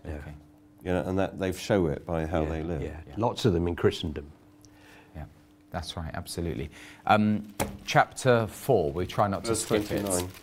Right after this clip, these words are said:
Speaker 2: Verse twenty-nine. Okay, we won't skip verse twenty-nine.
Speaker 3: It's important.
Speaker 1: Very
Speaker 2: Um, 'cause I
Speaker 1: important.
Speaker 2: could have said, "Ah, so we've just reached five twenty-one. Let's read <laughs> fi-, chapter five, verse twenty-two."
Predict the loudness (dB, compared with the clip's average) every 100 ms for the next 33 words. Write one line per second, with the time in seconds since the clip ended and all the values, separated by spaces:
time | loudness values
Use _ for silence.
0 | -20 -10 -8 -6 -2 0 0 0 0 2
1 | 2 2 0 -2 0 6 8 8 6 4
2 | 2 4 4 4 2 0 2 2 2 2
3 | 2 2 2 4 4 2 2 6 8 6
4 | 8 8 6 6 6 6 4 2 6 8
5 | 8 8 4 4 4 2 2 0 2 2
6 | 2 -2 -4 0 2 2 0 0 -2 -2
7 | -2 -2 -2 -2 -4 -4 -4 0 0 0
8 | -4 -8 -6 -6 -4 -4 0 2 6 6
9 | 6 2 0 -2 -8 -10 -8 -8 -8 0
10 | 2 2